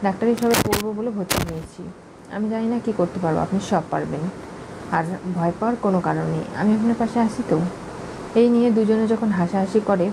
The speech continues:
পরমা নিজের ঘরের দিকে আসতে লাগে, তখনই দরজা থেকে দেখতে পারে দুজনকে এই অবস্থায়। সুদীপার সিঁদুর লেগে আছে আদিত্যর গায়ে। আ-,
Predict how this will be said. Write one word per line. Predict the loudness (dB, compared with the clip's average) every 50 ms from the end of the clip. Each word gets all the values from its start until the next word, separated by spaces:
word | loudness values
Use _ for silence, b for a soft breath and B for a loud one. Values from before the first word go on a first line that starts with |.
| 0
পরমা | 0 0 2 4 4 4
নিজের | 4 4 4 4 2
ঘরের | 2 2 2 2 2 2 2
দিকে | 0 0 2
আসতে | 0 0 0 -2 -2 -2
লাগে, | 0 0 0 0 -2 -2 -2 -6 -10 -10 -12 -10 -10 -6 -2 0
তখনই | 0 2 4 4 4 6 6 6
দরজা | 6 4 4 2 0 0 -2 -2 -4 -6 -8 -16 -18 -16 -10 -6 -4 -4 0 2
থেকে | 2 2 4 4 2 2 0 -2 -4 0 2
দেখতে | 2 2 2 0 0
পারে | 2 2 4 4
দুজনকে | 4 4 4 4 4 4 4 2 2 2 2 4
এই | 4 4 4 4
অবস্থায়। | 4 2 0 -4 -6 -6 -4 -4 -2 -2 -2 -4 -6 -10 -14 -14 -14 -14 -14 -14 -14 -14 -14 -14 -14 -12 -12 -12 -12 -12 -6 0
সুদীপার | 2 4 4 4 4 2 0 0 0
সিঁদুর | 0 4 4 4 4 2 B B B B B B 2
লেগে | 4 4 6 6 4
আছে | 4 4 2 2
আদিত্যর | 2 2 2 0 2 2 0 2 2
গায়ে। | 0 0 0 0 -2 -4 -6 -10 -14 -14 -14 -10 -6
আ-, | -2 0 0 0